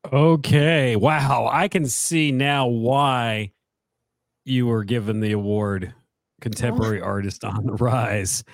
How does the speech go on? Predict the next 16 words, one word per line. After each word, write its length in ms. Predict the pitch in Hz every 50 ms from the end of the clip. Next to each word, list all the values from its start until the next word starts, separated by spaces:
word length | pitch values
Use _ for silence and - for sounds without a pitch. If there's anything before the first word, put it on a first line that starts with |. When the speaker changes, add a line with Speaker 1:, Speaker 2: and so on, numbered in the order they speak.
| - -
Speaker 2:
Thank 280 | - 196 202 - - -
you. 520 | 196 202 214 220 220 226 349 349 349 - -
<laughs> 40 |
Speaker 1:
That 220 | - 156 165 165 143
song 500 | - - 175 156 156 151 147 143 139 127
is 300 | 117 123 123 117 117 - -
absolutely 1400 | - 143 151 151 151 147 127 117 - - 139 123 113 113 113 120 123 127 123 123 107 104 98 101 104 101 95 85 85
beautiful. 680 | 90 92 90 104 107 113 117 120 123 117 104 - 123 101
For 140 | - - 110
those 360 | 110 120 127 131 131 113 117
that 100 | 131 110
are 80 | 113
now 300 | 107 117 123 127 123 120
watching, 520 | 117 120 123 127 127 127 127 - 127 117 113
our, 220 | 110 107 107 104 - - - - - - _ -
our 280 | 120 117 110 110 110